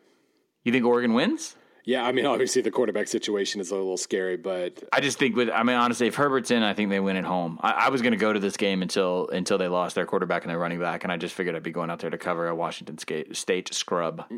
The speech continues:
Speaker 2: Yeah, I, I don't
Speaker 1: Which is fine, which is fine, Brian Floyd, if you're listening, our
Speaker 2: Right.
Speaker 1: managing editor is a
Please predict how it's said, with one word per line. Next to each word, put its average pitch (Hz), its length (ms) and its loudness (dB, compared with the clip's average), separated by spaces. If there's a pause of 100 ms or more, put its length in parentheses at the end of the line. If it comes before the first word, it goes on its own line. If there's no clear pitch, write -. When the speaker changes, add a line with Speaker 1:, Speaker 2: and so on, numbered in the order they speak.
(160)
Speaker 2:
Yeah, 113 280 -2
I, 139 420 2
I - 20 2
don't 151 160 2
Speaker 1:
Which 160 100 0
is 160 100 -4
fine, 180 420 4
which 165 120 2
is 156 80 0
fine, 160 340 4
Brian 123 260 4
Floyd, 107 240 2
if 101 100 -2
you're 98 100 2
listening, 95 300 0
our 90 80 0
Speaker 2:
Right. 90 100 4
Speaker 1:
managing 90 240 -2
editor 90 200 -2
is 87 80 -6
a 85 40 -20